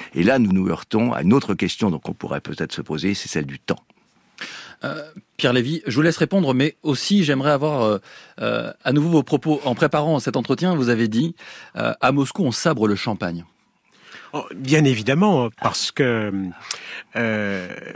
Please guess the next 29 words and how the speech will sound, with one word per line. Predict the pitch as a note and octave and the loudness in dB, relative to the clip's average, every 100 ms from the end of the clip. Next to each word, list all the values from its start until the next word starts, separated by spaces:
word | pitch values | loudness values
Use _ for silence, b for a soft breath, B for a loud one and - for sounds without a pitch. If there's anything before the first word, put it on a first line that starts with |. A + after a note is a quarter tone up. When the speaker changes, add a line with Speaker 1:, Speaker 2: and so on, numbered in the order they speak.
| - - - - - - | -14 -14 -14 -12 -14 -10
Speaker 3:
les | A2 B2+ | 0 2
Russes | A#2+ D#3 - G#2 | 4 2 2 -2
voient, | F#2 A2 D#3 F#3+ - B B B - | 0 4 4 4 -2 B B B -8
euh, | A2+ G#2+ G#2+ | -4 -2 -4
d'abord, | G#2+ A#2 A#2+ B2+ A2+ G2 | -2 0 2 2 2 -2
euh, | G2 F#2+ G2 E2 D#2+ - | -6 -6 -8 -10 -12 -2
non | A#2+ A#2+ | 0 0
seulement | - A2+ A2+ B2+ A#2 G2 - - - - | 0 0 2 2 2 -2 -8 -14 -12 -6
la | A2 | -2
reprise | A#2 A#2 A#2+ G#2+ | -2 -2 -4 -4
du | G2+ | -4
dialogue, | F#2+ B2+ E3+ D#3+ G#2+ G#2 | 0 2 4 2 0 -2
euh, | G2 F#2 F2+ F2 B1 - | -4 -6 -8 -12 -16 -10
donc | F#2 F#2+ | -6 -4
ça, | - G2+ G#2 | -4 -2 -2
c'est, | - - F#2+ F#2 G2 B B B B - | -4 -4 -6 -8 -10 B B B B -14
euh, | - - - | -12 -12 -10
c'est | - F2+ | -6 -2
la, | F#2 - | -2 -2
l'immense | G2 A#2 C3+ D3+ - | -2 2 4 4 2
satisfaction | B2 - A2+ A#2 - - C#3+ D3 | -2 -4 -4 -4 -2 -2 0 0
de | A2+ | 0
retrouver | G#2 F#2+ A2 - A2 A2+ | -2 -2 -4 -2 0 2
le | A#2+ G#2 | 2 2
monde | A2 B2 A2+ G2+ - | 2 2 0 -2 -4
tel | G#2+ | -6
qu'il | - G#2 | -2 -2
était | G#2+ A2+ | 0 0
avant. | A#2 D#3+ G#2+ | 2 2 0